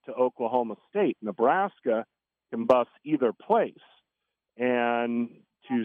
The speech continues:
save some money as far as a, a charter flight is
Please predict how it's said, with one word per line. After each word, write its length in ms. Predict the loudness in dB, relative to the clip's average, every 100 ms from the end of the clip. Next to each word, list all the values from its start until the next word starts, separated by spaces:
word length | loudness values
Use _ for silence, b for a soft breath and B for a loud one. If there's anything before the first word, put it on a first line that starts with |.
| 0
save 200 | 2 2 0
some 140 | -2 0
money 380 | 2 2 2
as 120 | -2 -2 0
far 280 | 0 2 -2
as 100 | -2
a, 300 | -2 0 0 -4 0
a 320 | 0 0 -2 _ -8 2
charter 360 | 2 2 -4 -4 -2
flight 260 | 0 0
is 140 | 0